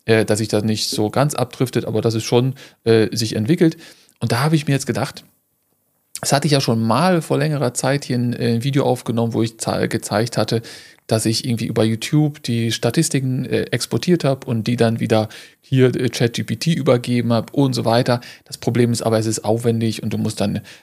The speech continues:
äh, erst in, äh, YouTube reingehen, dort die Statistiken runterladen, dann wieder importieren, et cetera. Und da habe ich mir gedacht, es gibt doch, äh, äh, Chat G P T kann doch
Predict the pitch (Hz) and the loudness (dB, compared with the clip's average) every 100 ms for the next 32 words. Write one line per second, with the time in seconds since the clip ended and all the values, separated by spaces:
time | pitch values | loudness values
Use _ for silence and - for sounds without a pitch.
0 | - 110 107 95 101 - 117 113 - 110 | 0 2 2 2 -2 2 2 2 -4 -4
1 | 107 104 - 113 117 175 151 127 117 117 | -2 -2 -2 -4 -2 -2 -2 -2 -2 0
2 | 117 113 113 107 107 - 107 110 110 151 | 0 0 0 0 0 0 -6 -4 -2 -2
3 | 147 127 120 120 120 113 107 104 101 107 | -2 -4 -2 0 0 -2 -2 0 -2 -4
4 | 110 110 113 117 113 120 117 113 147 147 | 0 0 0 -2 -2 0 -2 -2 0 2
5 | 131 117 139 135 123 127 - - - _ | 0 -2 -2 -2 -4 -4 -10 -20 -20 _
6 | - 120 117 117 135 131 120 - - - | -4 -2 -2 0 0 2 0 -2 -6 -4
7 | 113 147 - 185 - _ _ _ _ 151 | -2 -4 -2 -2 -2 _ _ _ _ 2
8 | 151 147 - 135 131 131 123 - 143 - | 4 0 0 0 4 2 2 0 -2 -2
9 | 135 117 - 151 - 151 160 165 | -8 -8 -8 -10 -6 -2 -2 -2